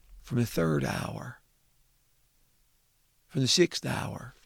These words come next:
to the ninth hour. The resurrection of Jesus, though,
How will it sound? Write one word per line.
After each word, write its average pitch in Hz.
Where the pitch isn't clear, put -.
to -
the 113
ninth 113
hour. -
The 160
resurrection 226
of 160
Jesus, 127
though, -